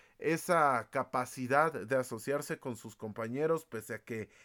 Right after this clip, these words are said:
el gato Karim Benzema salió por lesión en la primera parte,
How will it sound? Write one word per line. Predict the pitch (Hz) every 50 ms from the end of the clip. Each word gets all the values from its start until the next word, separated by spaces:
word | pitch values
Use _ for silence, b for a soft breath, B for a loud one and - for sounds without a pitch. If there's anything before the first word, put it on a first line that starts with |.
| B B
el | - 117 123 120
gato | 113 139 143 - - 151 127
Karim | - 117 117 127 143 147
Benzema | 147 131 - 123 110 120 135 143
salió | - - 117 117 120 143 147 -
por | - 147 127
lesión | 123 117 107 - - 139 147 151 135 b b b b b b b
en | 123 135 135 131
la | 127 123 120 117 113 113 107 -
primera | 123 120 120 131 151 160 165 156 -
parte, | - 151 160 160 - - 175 180 180